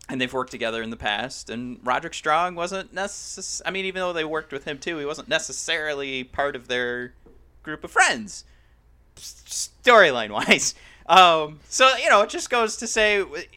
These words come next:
their, their character is, "We used you, Roddy, because we needed you, but now Bobby's here, so meh." And that seems so Undisputed Era. Like, it seems, it seems to fit their, their persona. The same way,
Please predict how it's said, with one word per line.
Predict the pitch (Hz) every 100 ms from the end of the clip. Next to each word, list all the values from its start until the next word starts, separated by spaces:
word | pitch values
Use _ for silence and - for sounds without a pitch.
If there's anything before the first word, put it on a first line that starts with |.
| - _
their, | 185 202 190 -
their | 165 185 180
character | - 214 240 214 165 151
is, | 131 151 147 143 -
"We | 147
used | 147 220 247 -
you, | 156
Roddy, | 127 120 123 127
because | 120 127 117
we | 113
needed | 139 160 123
you, | 110 107 101
but | 107
now | 120 139 139 135 -
Bobby's | 123 131 120 -
here, | 123 117 113
so | 113 - 110 110 107 107
meh." | 131 143 185 196 160 _ _ _ _ -
And | 180
that | 262 262
seems | - 294 254 -
so | 254 240 233
Undisputed | 208 226 233 - 240 240
Era. | 202 233 156 107
Like, | 120 139
it | 170
seems, | - 202 196 185 - - _ _ _ _ _ _ _ -
it | -
seems | - 233 -
to | 208
fit | - 226 220
their, | 208 202 196
their | - 190
persona. | - 202 226 233 123 107
The | 120
same | - 226 226
way, | 214 214 202 196